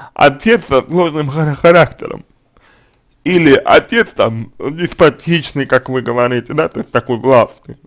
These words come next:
но не у вас. Он просто деспотичный и властный. К вам это отношения не имеет, поскольку вы уже взрослый. А мать всегда ходила на поводу отца.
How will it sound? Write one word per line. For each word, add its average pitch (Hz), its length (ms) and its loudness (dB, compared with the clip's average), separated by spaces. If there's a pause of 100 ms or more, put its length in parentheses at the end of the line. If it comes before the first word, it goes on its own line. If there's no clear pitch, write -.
(120)
но 165 340 -4
не 151 260 -2
у 139 200 2
вас. 131 340 2 (960)
Он 165 240 2
просто 165 560 2
деспотичный 123 880 -8
и - 280 -6
властный. 127 480 -2 (800)
К - 60 -8
вам 185 540 4
это 156 520 0 (200)
отношения 147 960 0
не 156 540 -2
имеет, 147 480 -8 (1800)
поскольку 127 420 -4
вы 120 120 0
уже 123 180 -2
взрослый. 170 440 -4 (1500)
А 131 260 -2
мать 196 260 2
всегда 180 360 4
ходила 160 420 0
на 135 120 -4
поводу 147 460 2
отца. 127 440 0